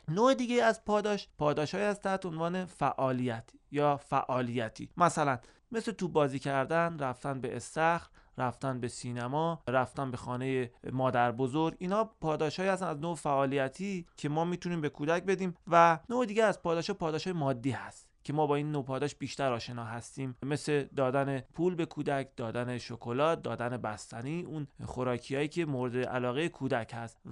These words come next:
و در حالت عادی اینها وجود نداره و بعد ما به کودک می‌دیم. و در دادن پاداش ما باید چندین نکته رو حتماً، حتماً مد نظر قرار بدیم، از جمله اینکه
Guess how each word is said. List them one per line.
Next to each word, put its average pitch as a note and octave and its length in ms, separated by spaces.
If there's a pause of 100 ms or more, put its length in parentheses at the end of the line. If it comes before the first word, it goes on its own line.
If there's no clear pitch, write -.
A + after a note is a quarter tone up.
و C#3 260 (140)
در C#3+ 160
حالت C#3+ 300
عادی C#3+ 220
اینها F3 160
وجود E3 480
نداره A2 420
و A#2 160 (160)
بعد D#3+ 220
ما E3 100
به D3+ 120
کودک C#3 380
می‌دیم. A#2 280 (140)
و D#3+ 100
در F3 200
دادن E3+ 400
پاداش F3 500
ما F#3+ 80
باید F#3 180
چندین E3+ 580
نکته E3+ 280
رو E3+ 340
حتماً، D#3 500
حتماً D#3+ 500
مد D3 300
نظر C#3 340
قرار A#2+ 260
بدیم، A#2 340
از G3 160
جمله G3+ 220
اینکه G3+ 320